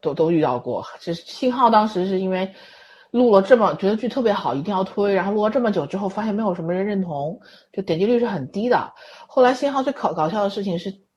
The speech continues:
我发现信号是这两年被认同的，就是中国也在翻拍，日本也在翻拍，翻拍完之后，大家突然发现韩剧这个信号是个好剧，就这种感觉特别好笑，你知道吗？然后包括前一段录那个浪漫的体质，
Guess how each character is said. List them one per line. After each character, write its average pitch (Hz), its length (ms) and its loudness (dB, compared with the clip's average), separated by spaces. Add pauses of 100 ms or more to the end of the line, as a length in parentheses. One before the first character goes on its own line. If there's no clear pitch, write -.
我 156 140 0
发 208 100 -4
现 220 80 0
信 247 140 -6
号 240 100 0
是 220 80 -6
这 339 140 2
两 175 200 0
年 120 140 -6
被 135 80 -6
认 135 180 -6
同 107 220 -14
的， 107 180 -14 (440)
就 220 100 0
是 220 140 -8
中 285 180 0
国 262 140 2
也 131 100 2
在 139 100 -8
翻 175 200 -6
拍， 190 160 -2
日 247 100 2
本 220 100 0
也 143 120 -2
在 147 40 -10
翻 185 160 -8
拍， 190 120 -4
翻 233 120 -6
拍 254 120 -2
完 240 160 0
之 302 100 -2
后， 302 400 -8 (580)
大 180 100 -12
家 170 60 -8
突 170 140 -14
然 180 160 -8
发 180 120 -12
现 165 100 -10
韩 131 160 -16
剧 143 100 -18
这 156 180 -10
个 131 80 -10
信 160 160 -18
号 156 140 -14
是 147 140 -20
个 143 80 -16
好 - 160 -18 (100)
剧， 110 180 -20 (500)
就 277 140 -12
这 285 160 -14
种 277 120 -8
感 147 160 -14
觉 151 80 -12
特 220 140 -16
别 220 200 -12 (840)
好 - 200 -12
笑， 214 460 -6
你 127 60 -12
知 127 60 -16
道 113 140 -18
吗？ - 140 -20 (400)
然 196 100 -10
后 226 80 -8
包 247 160 -2
括 262 120 -2
前 190 240 -12
一 - 20 -10
段 202 180 -8
录 208 140 -12
那 190 220 -10
个 - 280 -14 (840)
浪 226 160 -2
漫 214 120 -4
的 202 120 -10
体 147 80 -16
质， - 340 -12